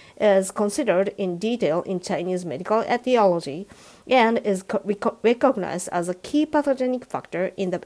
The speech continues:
appearance of internal disease. Two, syndrome differentiation and treatment. Number one, concept of disease, syndrome, and symptoms.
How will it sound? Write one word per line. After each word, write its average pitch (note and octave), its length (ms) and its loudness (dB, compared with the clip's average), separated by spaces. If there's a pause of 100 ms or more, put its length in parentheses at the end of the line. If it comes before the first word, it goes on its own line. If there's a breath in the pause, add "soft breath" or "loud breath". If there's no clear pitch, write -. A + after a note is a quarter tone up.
appearance G#3 540 2
of F#3 200 -2
internal G#3+ 540 0
disease. F3 540 -6 (1700 loud breath)
Two, F#3+ 340 0 (380 loud breath)
syndrome D4 580 4
differentiation G#3 880 0
and G#3+ 360 0
treatment. - 760 -6 (680 soft breath)
Number F#3+ 220 4
one, G3 400 4 (240 soft breath)
concept D4 540 4
of F3+ 180 -6
disease, E3+ 480 -4 (140)
syndrome, G3+ 720 0
and C#4+ 220 4
symptoms. - 680 -6